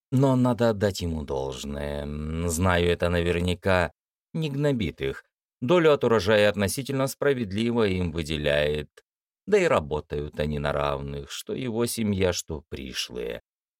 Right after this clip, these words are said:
Так что не удивлюсь, если, глядя на все это, еще кто-то надумает под его руку пойти,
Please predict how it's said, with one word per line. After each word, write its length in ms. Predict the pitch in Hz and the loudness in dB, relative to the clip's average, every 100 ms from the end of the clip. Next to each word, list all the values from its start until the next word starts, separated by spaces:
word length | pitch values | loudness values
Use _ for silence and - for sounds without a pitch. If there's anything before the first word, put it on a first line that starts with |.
| _ _ _ _ _ _ | _ _ _ _ _ _
Так 140 | 101 | 0
что 180 | - 180 | 2 0
не 180 | 165 165 | 2 0
удивлюсь, 640 | 165 143 147 131 180 - | 0 0 0 0 -2 -2
если, 340 | 120 135 - 120 | -2 -2 -2 -2
глядя 380 | 104 127 117 113 | 2 4 4 4
на 160 | 110 | 2
все 320 | 107 - 107 | 0 2 4
это, 460 | 107 139 110 - 65 | 6 4 0 -2 -2
еще 840 | 67 71 73 92 139 - - 160 | -2 -4 -4 -2 -2 -4 -2 -2
кто-то 400 | 151 - 151 143 | -2 0 0 2
надумает 580 | 139 131 123 127 127 123 | 2 2 0 0 2 2
под 180 | - 107 | 0 0
его 240 | 110 107 | 2 2
руку 260 | 101 98 98 | 2 0 -2
пойти, 580 | - 92 92 - 90 | 2 2 0 -4 -4